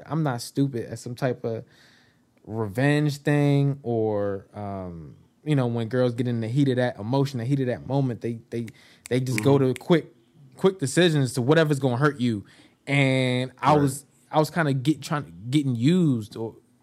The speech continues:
Speaker 1: in, for that situation.
Speaker 2: Okay.
Speaker 1: And I was like, and I, and I basically
Speaker 2: So hold on, you, you dealt with her?
Speaker 1: Deal with, I didn't deal with, I, I didn't, I didn't deal with her. I just said,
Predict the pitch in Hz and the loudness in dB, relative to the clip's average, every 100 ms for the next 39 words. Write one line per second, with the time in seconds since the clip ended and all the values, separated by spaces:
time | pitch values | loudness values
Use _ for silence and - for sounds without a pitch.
0 | - 147 143 113 - 143 139 123 123 127 | -2 -2 -2 -6 0 4 4 2 -2 0
1 | 123 104 92 _ _ _ _ _ _ _ | 0 -2 -14 _ _ _ _ _ _ _
2 | _ _ _ _ _ 107 107 110 220 247 | _ _ _ _ _ -8 -4 0 2 2
3 | 240 220 226 202 - 175 175 196 180 185 | 2 2 2 2 -4 0 2 2 2 2
4 | 165 202 214 196 190 - - 139 127 127 | 4 4 2 0 -2 -2 0 2 2 0
5 | 131 135 131 160 135 120 95 82 - _ | -2 -2 0 2 2 -2 -4 -10 -20 _
6 | _ _ - 120 156 262 233 160 208 240 | _ _ -12 0 4 6 4 4 4 4
7 | 135 98 170 233 143 185 160 - - 220 | 0 2 2 4 4 4 2 -6 0 2
8 | 185 165 180 180 202 127 107 - 160 160 | 2 0 2 4 4 2 -2 0 0 2
9 | - 160 143 143 | 2 4 2 -4